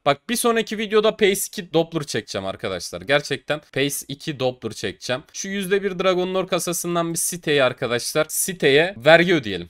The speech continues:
Vergi ödeyelim arkadaşlar. Katladık. Birazcık vergi ödeyelim. Çünkü bir sonraki kasa savaşını daha büyük açacağız. Onu kazanmamız lazım yani. Night Online taktiği. Önce batıyorsun, sonra katlıyorsun.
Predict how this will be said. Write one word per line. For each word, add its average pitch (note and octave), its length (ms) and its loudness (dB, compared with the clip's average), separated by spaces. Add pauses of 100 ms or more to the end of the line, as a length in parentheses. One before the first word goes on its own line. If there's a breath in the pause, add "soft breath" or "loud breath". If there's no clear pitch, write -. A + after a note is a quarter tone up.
Vergi F3 280 6
ödeyelim G2+ 340 -2
arkadaşlar. G#2+ 540 -4
Katladık. D3+ 720 -2 (100)
Birazcık D3 400 2
vergi C#3 280 2
ödeyelim. C3+ 360 -2
Çünkü D3 360 -8
bir D#3+ 60 -8
sonraki B2+ 480 -4
kasa D3+ 320 -2
savaşını B2+ 560 -6
daha C#3 240 2
büyük G#2+ 200 -12
açacağız. C#3 520 -6
Onu E3+ 200 4
kazanmamız A#2 640 2
lazım F2 340 -6
yani. F2+ 200 -10 (120 soft breath)
Night F#3 320 0
Online F#3 360 4
taktiği. F#2+ 480 -6 (100)
Önce G#3+ 380 0
batıyorsun, A3 720 -2
sonra D#3+ 340 0
katlıyorsun. A2+ 680 -4